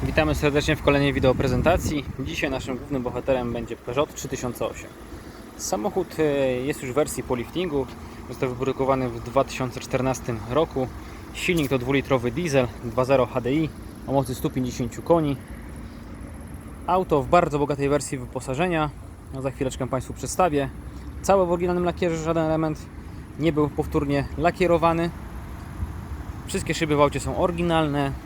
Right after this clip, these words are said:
pełen serwis aso, włącznie z niedawną wymianą rozrządu. Także to dla Państwa odchodzi. Jest auto świeżutko, dosłownie kilka, tudzież kilkaset kilometrów po, e, przeglądzie serwisowym.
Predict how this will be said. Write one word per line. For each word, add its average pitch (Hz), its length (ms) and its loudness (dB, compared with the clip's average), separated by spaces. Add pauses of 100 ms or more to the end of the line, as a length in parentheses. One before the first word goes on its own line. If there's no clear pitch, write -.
(160)
pełen 160 240 6
serwis 135 460 -2
aso, 151 400 4 (720)
włącznie 147 480 0 (200)
z 127 160 -4
niedawną 131 480 4 (180)
wymianą 127 340 0
rozrządu. 156 560 2 (840)
Także 127 320 -2 (220)
to 127 140 2
dla 127 120 0
Państwa 123 300 -2
odchodzi. 156 420 2
Jest 160 160 2
auto 143 200 2
świeżutko, 180 460 2
dosłownie 143 380 0
kilka, 170 340 2
tudzież 131 300 -4
kilkaset 143 440 -2
kilometrów 156 460 2 (640)
po, 170 280 8 (480)
e, 143 880 4 (100)
przeglądzie 156 600 6 (100)
serwisowym. 151 680 2